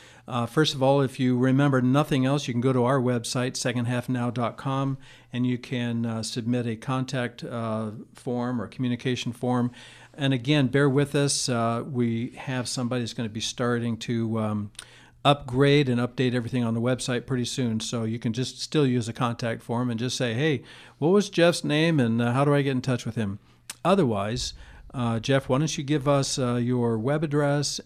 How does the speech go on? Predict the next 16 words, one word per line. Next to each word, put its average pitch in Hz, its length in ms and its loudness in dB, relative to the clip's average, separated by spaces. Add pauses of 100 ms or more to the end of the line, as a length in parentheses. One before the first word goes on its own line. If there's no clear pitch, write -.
and 135 340 0
your 117 180 0
phone 143 400 -2
number? 101 360 0
People 131 360 -4
can, 117 320 -2
uh, 113 160 -2
get 127 220 -2
the 117 80 -10
back 127 260 -4
of 120 80 -6
an 120 120 0
envelope 127 420 0
and 110 100 0
a 98 60 -4
pen 131 420 0